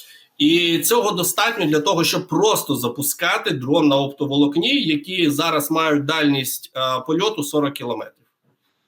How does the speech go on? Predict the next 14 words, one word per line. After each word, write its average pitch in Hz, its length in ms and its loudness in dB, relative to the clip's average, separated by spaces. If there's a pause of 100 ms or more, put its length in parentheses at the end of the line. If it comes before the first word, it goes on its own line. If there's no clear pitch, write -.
Тому 262 300 2
тут 262 160 -2
навіть 214 320 0
не 185 80 0
треба, 185 400 2
м, 160 440 -2
е, 147 240 4
дрон-матку, 165 760 4
дрон-носій, 160 880 0 (360)
а 143 240 2
тут 220 300 -4
достатньо, 185 840 -2
щоб, 170 380 -4
е, - 40 -20